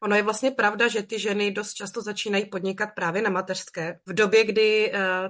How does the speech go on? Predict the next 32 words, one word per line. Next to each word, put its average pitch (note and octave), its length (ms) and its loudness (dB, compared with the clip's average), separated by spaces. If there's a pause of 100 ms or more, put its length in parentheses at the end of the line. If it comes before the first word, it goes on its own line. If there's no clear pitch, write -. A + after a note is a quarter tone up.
tak G#3 140 -8
trochu A#3+ 300 -4
mají G3 200 4
možná G#3+ 340 2
víc B3 240 -6
času, - 480 -6
ale G3 120 0
také G3 280 -4
jsou G#3 140 -4
v G#3 60 -14
té A3 180 -2
znevýhodněné G#3 840 -2
situaci, F3+ 840 -4 (760)
kdy G#3 200 -4
se G#3+ 140 -4
snaží G#3+ 520 -4 (160)
jakoby G#3+ 320 -2
vybudovat G#3 600 2
si G#3+ 100 -6
tu A3 120 -6
svoji G#3 260 -4
finanční G3 460 -6
soběstačnost F3+ 800 -6
nebo F3+ 260 -6
aspoň G3+ 260 -6
nějak F3 180 -2
se G#3+ 100 -8
postavit F#3+ 480 -8
na F3+ 100 -8
ty G3+ 120 -6
vlastní F3+ 340 -4
nohy. E3+ 220 -6